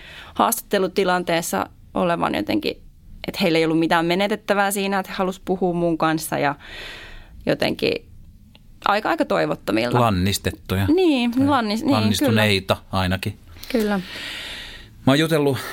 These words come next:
Speaker 2: mulla on yksi kaveri, joka edustaa näitä pakolaisia, lakimies, ja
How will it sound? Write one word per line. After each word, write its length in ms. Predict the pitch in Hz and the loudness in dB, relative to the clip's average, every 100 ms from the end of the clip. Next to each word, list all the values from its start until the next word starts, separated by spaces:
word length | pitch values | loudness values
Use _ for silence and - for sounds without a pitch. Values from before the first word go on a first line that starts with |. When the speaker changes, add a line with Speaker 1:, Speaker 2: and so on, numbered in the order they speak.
| - - - - 107 78 98 | -12 -14 -12 -10 -8 -6 0
Speaker 2:
mulla 160 | 117 | 4
on 40 | 120 | 4
yksi 120 | - | 4
kaveri, 320 | 143 139 107 | 2 4 2
joka 340 | 95 92 87 - - 92 | 2 0 -2 -6 -10 -2
edustaa 420 | 98 110 101 78 | 0 2 0 -2
näitä 300 | 78 95 95 - - - - - | 0 2 0 -2 -14 -20 -18 -2
pakolaisia, 500 | 95 101 113 156 151 - - - - - - - - - - 87 | 2 2 2 2 0 -4 -20 -20 -20 -20 -20 -20 -12 -4 0 2
lakimies, 560 | 95 92 90 85 85 | 2 2 2 2 0
ja 100 | 85 | 0